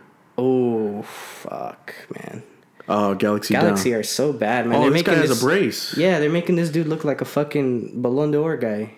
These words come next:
Speaker 1: Um, anyways, yeah, but Barcelona should win that. Uh, what's the next match we got?
Speaker 2: Uh, Barcelona and then, uh, Bayern Munich versus, uh, Benfica.
Speaker 1: Uh, yeah. Well, Bayern got eliminated today,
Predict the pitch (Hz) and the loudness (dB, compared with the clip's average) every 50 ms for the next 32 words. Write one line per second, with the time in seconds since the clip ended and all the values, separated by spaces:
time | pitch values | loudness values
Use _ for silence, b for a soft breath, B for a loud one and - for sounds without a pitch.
0 | _ _ _ _ _ b b b b b b b b b b b b b b - | _ _ _ _ _ b b b b b b b b b b b b b b -4
1 | 110 117 120 120 117 113 113 - - 139 156 147 135 127 120 120 117 113 110 - | -2 0 0 2 0 0 -2 -2 0 0 2 2 2 2 2 0 -2 -2 -4 -4
2 | - - - - 127 131 131 123 120 113 113 123 120 113 - - - - _ _ | -8 -8 -4 0 0 2 2 2 0 0 0 0 0 0 -4 -6 -14 -20 _ _
3 | _ - 135 156 160 156 156 147 143 135 135 135 131 127 - - 127 120 117 117 | _ -4 -2 -2 -2 0 0 0 2 2 2 2 0 0 0 0 0 0 0 0
4 | 113 117 117 117 117 120 - - - - - - 113 113 110 101 - - - _ | 0 0 2 2 0 0 -2 -6 -12 -16 -8 -6 -4 -2 -2 -4 -6 -8 -18 _
5 | _ _ _ - 123 131 135 - 151 139 135 139 139 - 160 160 160 151 - 160 | _ _ _ -4 -2 -2 0 0 0 0 0 -2 -2 -4 -4 -4 -4 -6 -6 -6
6 | 160 165 156 - - - - - _ _ B B B B B B B B B B | -6 -6 -6 -8 -12 -18 -20 -20 _ _ B B B B B B B B B B
7 | - 107 110 107 101 110 120 120 117 - - 120 120 131 135 139 139 139 139 135 | 0 2 2 2 2 2 2 2 0 0 2 2 4 4 4 4 4 4 4 4
8 | 135 135 131 131 131 131 131 131 127 127 127 - - - - - 117 110 110 110 | 2 2 2 2 2 2 4 2 2 0 -2 -10 -20 -18 -6 -2 0 2 2 2
9 | 107 107 107 107 104 104 104 104 104 104 104 101 92 - - - - - 208 131 | 2 2 2 2 2 2 2 2 2 2 0 0 -2 -4 -10 -20 -14 -6 -2 -2
10 | 110 107 110 120 123 123 120 117 120 123 120 117 110 113 120 110 107 110 101 101 | 0 2 2 2 4 4 4 4 4 2 2 0 0 0 -2 -2 0 0 -2 -2
11 | 98 101 104 101 101 98 104 104 98 - - - - 143 156 160 - - _ _ | 0 0 0 0 2 2 0 0 0 0 -2 0 0 -2 -2 -2 -8 -18 _ _
12 | _ _ - 113 117 117 113 113 113 110 107 107 107 107 107 107 107 117 - 127 | _ _ -6 -4 -2 0 2 0 0 0 0 -2 -2 -2 -4 -4 -6 -6 -2 0
13 | 147 147 135 - 139 147 175 190 190 165 170 170 156 147 139 147 160 160 151 147 | 2 2 2 2 2 2 2 2 2 2 0 0 0 0 0 0 0 0 0 0
14 | 139 135 131 - - 127 123 120 117 120 117 113 110 - | 0 0 -2 -2 -4 -2 -2 -2 -2 -2 -4 -4 -6 -8